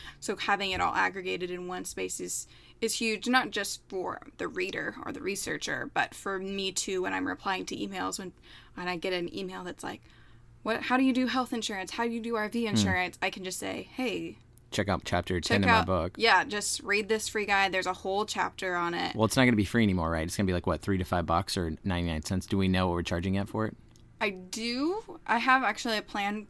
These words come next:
Speaker 1: because on Amazon, um, I've been talking to Kelsey, our podcast editor, about this 'cause she has more experience with Amazon, and it's pretty easy to change the prices. So I can have a lot of freedom with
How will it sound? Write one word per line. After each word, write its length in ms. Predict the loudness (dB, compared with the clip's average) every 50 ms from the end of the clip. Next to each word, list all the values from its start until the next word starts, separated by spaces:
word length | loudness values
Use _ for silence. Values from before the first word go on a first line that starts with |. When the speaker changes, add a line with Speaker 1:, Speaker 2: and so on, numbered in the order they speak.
| -8
Speaker 1:
because 340 | -8 -8 -6 -4 -6 -4 -4
on 100 | -4 -4
Amazon, 640 | 0 2 2 4 4 4 2 2 2 2 0 -2 -4 -8 -12 -20 -20 -18 -8 0
um, 260 | 2 4 4 4 4
I've 140 | 2 -2 -2
been 80 | -4 -8
talking 320 | -8 -8 -8 -6 -6 -6 -4
to 260 | -4 -2 -2 -4 -4
Kelsey, 360 | -4 -4 -6 -4 -4 -4 -2
our 80 | -2 -2
podcast 480 | -2 -2 -2 -2 -2 -4 -8 -8 -6 -6
editor, 340 | -6 -6 -6 -8 -6 -8
about 240 | -6 -2 -2 -4 -2
this 160 | -4 -6 -6
'cause 140 | -6 -8 -8 -6
she 140 | -6 -6
has 120 | -6 -6 -6
more 320 | -6 -4 -4 -4 -6 -6 -8 -14 -20 -20 -20 -14 -8
experience 420 | -8 -6 -2 0 2 2 2 2 0
with 80 | -2
Amazon, 460 | -4 -2 -4 -4 -2 -2 0 0 0 0
and 200 | -2 -4 -6 -6
it's 180 | -6 -6 -6 -6
pretty 340 | -4 -2 -2 0 0 -2 -4
easy 220 | -6 -8 -6 -4
to 100 | -4 -4
change 340 | -4 -4 -6 -6 -6 -6 -8
the 60 | -8
prices. 560 | -10 -8 -8 -8 -8 -8 -10 -12 -12 -14 -14 -16 -16 -20 -20 -20 -12
So 180 | -6 0 4 6
I 120 | 6 6
can 360 | 4 2 -2 -2 -2 -2 -4 -6
have 280 | -6 -2 0 0 0
a 40 | 2
lot 220 | 4 4 4 4
of 80 | 2 -2
freedom 540 | -8 -6 -4 -4 -2 -2 -2 -2 -2 -4 -4
with 320 | -6 -6 -6 -8 -12 -18